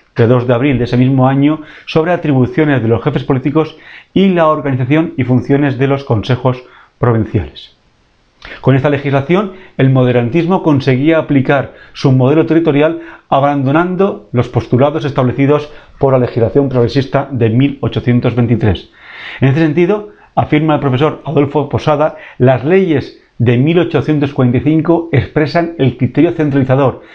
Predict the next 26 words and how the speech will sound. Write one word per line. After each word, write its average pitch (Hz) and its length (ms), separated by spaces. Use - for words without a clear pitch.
de 123 140
dependencia 131 760
jerárquica 147 640
y 131 140
desconfianza 135 720
más 139 240
puro. 92 320
Notas 147 300
que, 151 140
en - 220
nuestra 120 260
opinión, 139 440
quedan 143 240
resumidas 135 720
a 120 120
un 127 140
único 135 280
extremo. 92 460
Las 110 240
leyes 135 340
de 110 140
mil 139 320
ochocientos 131 560
cuarenta 120 260
y 143 40
cinco 160 280